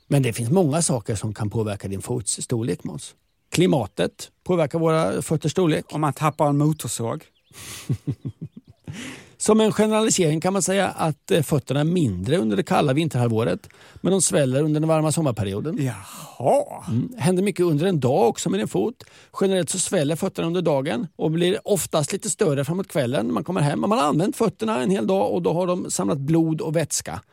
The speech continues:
Speaker 1: Men lägger de högt och vilar en timme så, whoop, krymper fötterna ihop igen. Men då är frågan, och jag ser att du tänker redan nu, kan man verkligen få längre fötter?
Speaker 2: Så här tänkte jag.
Speaker 1: Ja.
Speaker 2: Kan man verkligen få längre fötter?
Speaker 1: Ja. Löpning gör fötterna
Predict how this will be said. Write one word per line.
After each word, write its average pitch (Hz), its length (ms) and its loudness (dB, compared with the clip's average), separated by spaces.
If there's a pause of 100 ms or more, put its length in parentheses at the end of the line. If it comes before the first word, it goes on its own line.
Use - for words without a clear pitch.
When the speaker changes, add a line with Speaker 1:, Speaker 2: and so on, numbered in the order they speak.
(380)
Speaker 1:
Men 170 220 2
lägger 175 200 0
de 190 140 0
högt - 540 -2
och 196 140 0
vilar 202 220 2
en 185 100 0
timme 190 360 0
så, - 240 0 (100)
whoop, - 280 0 (120)
krymper 175 260 -4
fötterna 113 280 -4
ihop - 220 -10
igen. - 200 -10
Men 180 240 4
då 185 100 6
är 170 80 4
frågan, 160 380 -2
och 160 160 -2
jag 147 120 2
ser 190 180 0
att 156 80 -2
du 170 80 -4
tänker 151 280 -2
redan 139 160 0
nu, 123 140 -2 (280)
kan 135 240 -2
man 220 320 -2
verkligen 160 340 0
få 147 180 0
längre 139 800 0
fötter? - 420 -8
Speaker 2:
Så 170 100 -2
här 180 100 2
tänkte 147 300 -2
jag. 107 240 -8
Speaker 1:
Ja. 151 320 0
Speaker 2:
Kan 233 260 -6
man 175 220 -6 (100)
verkligen 180 320 -6
få - 100 -8
längre 156 560 -4
fötter? - 260 -14 (240)
Speaker 1:
Ja. 330 180 2 (400)
Löpning 285 1160 0 (320)
gör 180 380 2
fötterna 123 800 -2